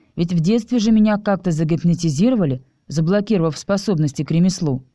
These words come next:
Но если сопротивляемость приобретенная, тогда все понятно.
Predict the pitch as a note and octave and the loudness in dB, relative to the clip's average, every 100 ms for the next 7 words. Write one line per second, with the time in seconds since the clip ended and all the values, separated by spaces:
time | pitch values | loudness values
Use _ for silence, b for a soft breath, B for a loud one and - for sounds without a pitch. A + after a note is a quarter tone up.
0 | _ _ - E3+ F3+ G3+ F#3 E3+ F3+ D#3+ | _ _ -2 2 2 0 -2 -4 -4 -2
1 | F#3 F#3+ G3+ E3 D3 - E3 D#3+ F3+ F3+ | 0 2 2 0 -2 -2 -2 0 0 0
2 | B3+ C4+ D#3+ C3 C3 _ F#3 F3 A3+ B3 | 2 4 2 0 -4 _ -2 0 0 -2
3 | G3+ F#3 E3+ D3+ C3 - B2+ | -2 -2 0 0 -2 -4 -10